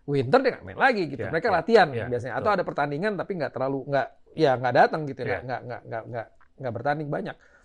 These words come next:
Speaker 1: Nah, kalau di Indonesia kan panas terus nih.
Speaker 2: Hmm.
Speaker 1: Ini gimana nih? Secara ekonomi sebenarnya kan bisa juga mendatangkan ini ya, mendatangkan keuntungan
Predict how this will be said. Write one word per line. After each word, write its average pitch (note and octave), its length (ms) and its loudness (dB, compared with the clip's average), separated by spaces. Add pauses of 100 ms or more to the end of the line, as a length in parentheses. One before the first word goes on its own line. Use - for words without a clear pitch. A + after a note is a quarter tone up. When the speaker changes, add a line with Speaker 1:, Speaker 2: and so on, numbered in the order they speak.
(140)
Speaker 1:
Nah, D#3+ 120 -4
kalau G#3 160 2
di G#3+ 80 0
Indonesia A3 160 0
kan F#4 120 -6
panas C4+ 300 -4
terus C#3+ 300 -4
nih. G2+ 240 -16
Speaker 2:
Hmm. A2+ 160 -6
Speaker 1:
Ini B3 140 -8 (100)
gimana G#3+ 320 -6
nih? B2 80 -10
Secara E3+ 240 -2
ekonomi F#3+ 320 -6
sebenarnya A3+ 320 -8
kan E4 80 -8
bisa E3+ 120 -10
juga D#3+ 200 -8
mendatangkan D#3 400 -12 (160)
ini - 240 -14
ya, G2+ 40 -18
mendatangkan C#3 540 -12
keuntungan E3 420 -10